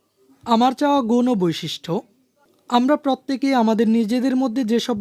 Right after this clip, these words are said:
গুণ ও বৈশিষ্ট্যগুলো দেখতে চাই, এমন কিছু নমুনা গুণ ও বৈশিষ্ট্য হলো, আমি যে কোনো কাজ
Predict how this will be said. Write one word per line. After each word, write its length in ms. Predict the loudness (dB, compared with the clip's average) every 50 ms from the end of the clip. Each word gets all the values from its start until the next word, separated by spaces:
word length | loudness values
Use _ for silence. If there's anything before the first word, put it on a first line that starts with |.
| -2 0
গুণ 140 | 0 0 2 0
ও 60 | 0
বৈশিষ্ট্যগুলো 680 | 2 2 0 0 0 -4 -6 -4 -4 -4 -2 0 0 0
দেখতে 320 | 0 0 -4 -4 _ -12 -10
চাই, 240 | -6 -4 -4 -2 -4 -4 -6 _ _ _ _ _ _ _ _ _ _ _ _
এমন 260 | 0 0 2 2 0 0
কিছু 260 | 0 -2 -2 0 -2 0
নমুনা 440 | 0 2 2 2 2 2 2 0 0 0
গুণ 240 | 0 0 0 0 0
ও 60 | 0
বৈশিষ্ট্য 520 | 2 2 0 0 -2 -8 -10 -10 -8 -10 -10
হলো, 280 | -6 -4 -2 -2 -2 -2 -4 _ _ _ _ _ _ _ _ _ _ _ _ _ _ _ _ _ _ -2
আমি 200 | 0 2 2 2 2
যে 160 | 2 0 0 0
কোনো 140 | 0 -2 -2 -2
কাজ 200 | 0 -2 -2